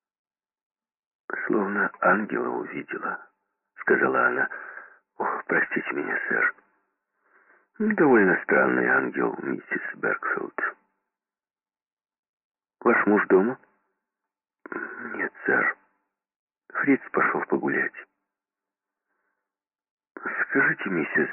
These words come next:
Бергфилд, вы поедете в Германию, если я заплачу за проезд?» «Теперь мы не получим разрешения на постоянное жительство. Фриц прожил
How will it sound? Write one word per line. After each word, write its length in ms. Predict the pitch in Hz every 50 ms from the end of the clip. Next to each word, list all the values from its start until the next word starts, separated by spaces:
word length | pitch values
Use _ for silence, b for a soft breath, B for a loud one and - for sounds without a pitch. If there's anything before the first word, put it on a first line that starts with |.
| -
Бергфилд, 920 | - - - - - - - - - - 55 50 50 - - - - - - _ _ _ _ _ _ _ _ _ _ _ _ _ _ _ _ _ _ _ _ _ _ _ _ _ _ - -
вы 200 | - 117 - -
поедете 680 | - - 143 156 175 196 196 151 92 - - - 78 71
в 100 | - 73
Германию, 760 | 78 80 73 71 78 87 113 139 147 147 147 147 143 135 107
если 320 | 87 87 - - - 90
я 160 | 87 85 82
заплачу 640 | 80 85 - - - 73 - - - 117 127 147 143 - _ _ -
за 200 | - 95 - 92
проезд?» 600 | - - - 62 - - - - - - - - _ _ _ _ _ _ _ _ _ _ _ _ _ _ _ _ _ _ _ _ _ _ _ _ _ _ _ _ _ _ _ _ _ _ _ _ - _ -
«Теперь 360 | - - - - 107 107 98 98
мы 200 | 95 95 92 87
не 140 | 87 90
получим 560 | 90 - - 92 104 131 139 - - - 76 71
разрешения 720 | 73 71 - - 76 - - - 76 71 73 71 69 67
на 100 | 67 65
постоянное 640 | 69 67 - - 76 71 69 69 69 71 71 69
жительство. 720 | 69 71 67 - - - - - - - - - - - _ _ _ _ _ _ _ _ _ _ _ _ _ _ _ _ _ _ _ _ _ _ _ _ _ _ -
Фриц 360 | - - - - 110 110 113 _ - - - -
прожил 460 | - 101 104 104 98 107 104 104 101